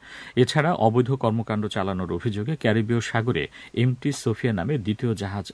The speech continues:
আটক করে যুক্তরাষ্ট্র। এদিকে রাশিয়ার ক্ষমতাসীন ইউনাইটেড রাশিয়া পার্টির একজন জ্যেষ্ঠ আইন প্রণেতা আন্দ্রেই কলিশাস বলেছেন, যুক্তরাষ্ট্রের রুশ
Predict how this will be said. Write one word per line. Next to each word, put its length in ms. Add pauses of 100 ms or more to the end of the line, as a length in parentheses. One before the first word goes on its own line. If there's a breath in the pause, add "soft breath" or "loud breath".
আটক 300
করে 260
যুক্তরাষ্ট্র। 320 (760 loud breath)
এদিকে 300 (140)
রাশিয়ার 480
ক্ষমতাসীন 640
ইউনাইটেড 520
রাশিয়া 340
পার্টির 340
একজন 280
জ্যেষ্ঠ 300 (200)
আইন 160
প্রণেতা 440 (380 loud breath)
আন্দ্রেই 420
কলিশাস 480 (100)
বলেছেন, 400 (380 loud breath)
যুক্তরাষ্ট্রের 600
রুশ 180